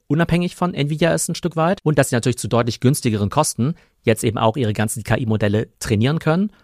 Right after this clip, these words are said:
und natürlich auch das ganze Thema Inference deutlich günstiger hinbekommen als ihre ganzen Konkurrenten. Und das hat für Google zum Beispiel den Vorteil, dass sie theoretisch in Zukunft all ihre K-I-Modelle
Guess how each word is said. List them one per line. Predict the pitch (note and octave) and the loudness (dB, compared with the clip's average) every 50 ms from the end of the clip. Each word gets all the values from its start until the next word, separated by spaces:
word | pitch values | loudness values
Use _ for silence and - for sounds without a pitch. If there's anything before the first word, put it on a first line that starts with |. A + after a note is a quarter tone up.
| _ _ - | _ _ -2
und | C3+ C3+ | 0 2
natürlich | B2 B2 - C3 A#2 A#2+ | 2 2 2 0 0 0
auch | A2 G#2+ | -2 -2
das | A2+ G#2+ | -2 -2
ganze | - A2+ - - G2+ | 0 0 0 0 -2
Thema | - - A#2 G#2+ G2+ | -2 0 2 2 2
Inference | - - D3 E3+ - - A2 G#2 A#2 D#3 - - - _ _ _ _ - | 2 2 0 0 2 2 2 2 2 0 -4 -6 -10 _ _ _ _ 0
deutlich | B2+ A#2+ A#2+ A2+ G#2+ - - | 0 0 0 0 -4 -4 -2
günstiger | - D#3 E3+ - - G#2 G2+ | 0 0 0 2 2 2 4
hinbekommen | G2 F#2+ F#2+ G2 - G#2+ G#2 C3 E3+ - _ _ _ _ | 4 2 2 0 2 2 2 2 0 -2 _ _ _ _
als | - A#2 A#2 - - | -2 -2 -2 0 0
ihre | A#2+ A2 | -2 0
ganzen | F#2+ A2 G2+ - B2 | 0 0 0 0 -2
Konkurrenten. | - - F#2+ - F#2+ F#2+ F#2 - F2+ F2 - | -2 -2 -2 -2 0 0 0 -2 -2 -4 -2
Und | - C3 A#2+ | 0 0 2
das | B2+ - | 2 2
hat | - B2+ - | 2 0 0
für | - A#2+ G2 | 0 0 2
Google | C#3+ D#3+ D#3+ E3 E3 E3 D#3+ - | 2 4 4 4 2 2 0 -4
zum | - - B2+ | -4 -2 -2
Beispiel | A2+ - A#2+ | -2 -2 -2
den | G#2 G#2+ G2+ | -2 -2 0
Vorteil, | - C#3 C#3 - D#3 C#3+ C#3+ | 0 0 0 0 0 0 0
dass | A#2+ A#2 A2+ - - | 0 0 -2 -2 -2
sie | - A2 G2+ | -4 -6 -6
theoretisch | - - - A2 G#2 F#2+ B2+ C#3 - C3+ - - | -4 -2 -2 -2 0 0 -2 -2 -2 -4 -6 -4
in | A#2 | -6
Zukunft | - - D#3+ - A#2 B2+ F#3 G3+ - | -6 -6 -6 -4 -4 -4 -4 -4 -2
all | - B2 C#3+ - | 0 0 0 0
ihre | D#3 C3+ B2 A#2+ A2+ | 0 0 2 2 0
K-I-Modelle | - - - - D3 D3+ B2 G2 F#2+ G2+ A2+ C#3 E3+ - | 0 -2 -4 -4 -2 -2 -2 -2 -2 -2 -2 -2 -4 -4